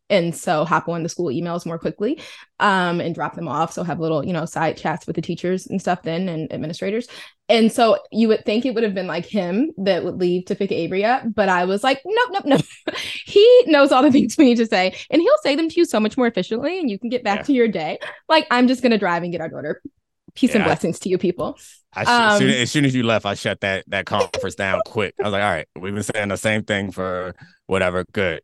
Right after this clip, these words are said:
Speaker 2: Anybody got any closing words? This is what I think. We're done. Goodbye."
Speaker 1: And me, we would have been like, "Oh my God." Um, but I think that would have annoyed me, you coming in with, like, a checklist. And I also think, and what's so crazy about these types of things, like, even us looking back at when we did have these, like, real in-person conversations,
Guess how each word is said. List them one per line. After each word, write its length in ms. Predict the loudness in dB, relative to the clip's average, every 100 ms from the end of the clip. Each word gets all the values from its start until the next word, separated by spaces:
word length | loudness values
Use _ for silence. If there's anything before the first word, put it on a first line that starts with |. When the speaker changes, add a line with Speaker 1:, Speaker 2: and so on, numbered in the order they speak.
| _
Speaker 2:
Anybody 300 | -6 -2 0
got 160 | 0 -2
any 120 | -4
closing 340 | -2 -2 0
words? 440 | 0 2 0 -4 -14 -10
This 140 | -8
is 80 | -4
what 140 | -2 -2
I 100 | -2
think. 280 | -4 -6 -10 _ _
We're 200 | -6 -4
done. 360 | -2 -4 -6 -8
Goodbye." 460 | -6 -6 -6 -6 -8 _ _ _ _
Speaker 1:
And 120 | 4 6
me, 140 | 6
we 100 | 2
would 80 | 0
have 60 | -2
been 60 |
like, 160 | -4 -2
"Oh 80 | 0
my 100 | 4
God." 360 | 4 4 2 0 -4 2
Um, 280 | 4 4 0 -8 -12 -6
but 240 | 2 2 4
I 200 | 4 4
think 200 | 0 2
that 160 | 2
would 80 | 2
have 80 | -2
annoyed 280 | -2 -2 -4
me, 140 | -6
you 180 | -4 -4
coming 280 | -4 -2 -2
in 60 | -2
with, 120 | -2
like, 160 | -4
a 40 | -4
checklist. 400 | -4 -2 0 0
And 100 | 2
I 120 | 2 4
also 340 | 4 2 -2
think, 160 | -4 0
and 80 |
what's 140 | -2 0
so 100 | -2
crazy 340 | 2 0 2
about 200 | 2 0
these 140 | 0 -2
types 220 | -4 -4
of 120 | -4
things, 200 | -2 0
like, 160 | 0 0
even 240 | 2 2
us 200 | 2 0
looking 240 | -2 0 0
back 280 | 2 2 0
at 100 | -2
when 160 | -4
we 140 | -4 -2
did 160 | 0
have 180 | 0 -2
these, 140 | -4
like, 160 | -6 -6
real 160 | -2 -2
in-person 380 | -2 -4 -4 -4
conversations, 580 | -4 -2 -6 -8 -12